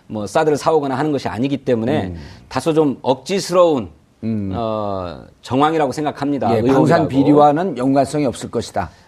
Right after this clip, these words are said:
Speaker 1: 어, 그렇게 추정하기는 좀 이르다.
Speaker 2: 예,
Speaker 1: 아직은.
Speaker 2: 아직은 이르다.
Speaker 1: 그저 지금까지 너무나 의외의 일들이 막 나왔기 때문에 어쩌면 사드 배치라든지 뭐 또,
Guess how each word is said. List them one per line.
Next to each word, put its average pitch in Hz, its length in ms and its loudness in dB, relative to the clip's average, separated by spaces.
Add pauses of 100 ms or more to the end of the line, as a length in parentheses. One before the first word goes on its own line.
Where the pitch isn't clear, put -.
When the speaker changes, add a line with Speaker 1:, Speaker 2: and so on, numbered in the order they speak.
(120)
Speaker 1:
어, 110 280 -4
그렇게 165 380 0
추정하기는 170 560 0
좀 147 260 2
이르다. 127 460 4 (140)
Speaker 2:
예, 120 80 2
Speaker 1:
아직은. 104 580 -2
Speaker 2:
아직은 110 300 -4
이르다. 87 320 -8
Speaker 1:
그저 143 500 4 (320)
지금까지 160 480 2
너무나 143 340 4
의외의 170 580 4
일들이 143 220 2
막 135 180 0
나왔기 143 380 0
때문에 131 720 0 (280)
어쩌면 160 600 2
사드 175 380 4
배치라든지 127 1080 0
뭐 120 360 0
또, 135 420 4